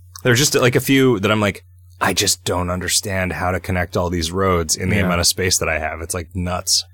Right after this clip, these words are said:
Speaker 2: Yeah, yeah. Um, so there were a few things that I just discovered real late. Um, one of which is that, um, the arrows that when you, when you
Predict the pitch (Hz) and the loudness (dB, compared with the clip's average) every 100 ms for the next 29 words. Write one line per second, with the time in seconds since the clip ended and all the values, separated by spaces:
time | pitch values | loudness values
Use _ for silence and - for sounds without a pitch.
0 | - - - - 147 151 127 147 127 120 | -20 -20 -14 0 4 6 6 6 4 4
1 | 143 139 135 - - - 160 143 131 156 | 4 4 0 -4 -4 4 6 6 6 4
2 | 143 135 202 208 196 156 107 113 117 117 | 4 4 2 2 4 4 2 2 2 2
3 | 117 - - 131 117 101 117 117 107 104 | -2 -2 0 0 0 0 2 2 4 2
4 | 92 - - - - - - - 120 107 | 0 -4 -20 -20 -20 -20 -20 -2 2 4
5 | 104 98 101 123 139 117 120 117 110 107 | 2 0 0 2 2 4 2 2 -2 0
6 | 98 107 104 - - - - 120 107 101 | 0 0 -2 -10 -20 -10 -2 2 2 0
7 | 98 95 113 - 120 123 131 139 151 156 | 0 0 -2 0 2 4 4 4 4 2
8 | - - - 117 110 - 131 131 120 123 | -2 -4 -2 -2 -2 -2 2 4 4 4
9 | 117 | 2